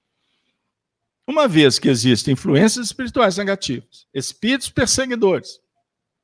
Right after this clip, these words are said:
brincalhões, perversos, terroristas, tem, tem lá também. Não é só aquelas velhinhas que são presas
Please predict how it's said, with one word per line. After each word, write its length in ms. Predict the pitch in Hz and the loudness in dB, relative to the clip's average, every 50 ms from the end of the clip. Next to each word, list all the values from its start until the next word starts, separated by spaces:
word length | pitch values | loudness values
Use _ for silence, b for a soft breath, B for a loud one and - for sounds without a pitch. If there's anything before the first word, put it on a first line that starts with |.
| _ _ _ _ _ _ _ _ _ _ _ _ _ _ _ - | _ _ _ _ _ _ _ _ _ _ _ _ _ _ _ -10
brincalhões, 1000 | 120 120 147 190 214 214 226 220 220 202 202 202 180 120 92 82 - - - - _ _ _ _ _ _ _ _ _ _ _ _ _ _ _ _ _ _ _ _ _ _ _ _ _ _ _ _ _ _ | -6 -4 -2 -2 -2 -2 -2 -2 0 0 0 -2 -2 -6 -8 -10 -12 -14 -14 -16 _ _ _ _ _ _ _ _ _ _ _ _ _ _ _ _ _ _ _ _ _ _ _ _ _ _ _ _ _ _
perversos, 1040 | 185 190 180 - 117 101 127 180 214 226 208 - - - - - 131 117 - - _ | 2 2 2 0 -6 -6 -2 0 0 0 0 -2 -6 -14 -16 -16 -18 -20 -20 -20 _
terroristas, 1040 | _ 233 254 196 233 254 202 196 247 269 - - - - - 127 101 - - - | _ 0 2 4 4 4 4 2 0 -2 -4 -4 -6 -6 -8 -10 -10 -10 -14 -14
tem, 200 | - - 240 214 | -8 -8 -8 -8
tem 320 | - _ _ - 214 254 | -8 _ _ -4 -4 -2
lá 200 | 269 233 226 240 | -2 -2 -2 -2
também. 520 | 233 254 247 214 127 117 117 107 98 _ _ _ _ _ _ _ _ _ _ _ _ _ _ _ _ | -4 -4 -6 -4 -4 -4 -6 -6 -10 _ _ _ _ _ _ _ _ _ _ _ _ _ _ _ _
Não 160 | 170 220 262 | -4 -2 -2
é 40 | 254 | -2
só 200 | - - 277 285 | 2 4 4 4
aquelas 400 | 269 - - 233 208 180 147 147 | 4 2 0 0 0 0 0 0
velhinhas 500 | 160 160 147 135 135 147 147 139 120 - | 0 0 0 0 -2 -6 -8 -8 -10 -10
que 100 | - - | -12 -10
são 200 | - 151 147 127 | -8 -8 -8 -8
presas 800 | - _ - 143 143 143 135 107 104 110 107 - - - - | -10 _ -8 -6 -6 -6 -8 -10 -12 -14 -14 -14 -14 -16 -16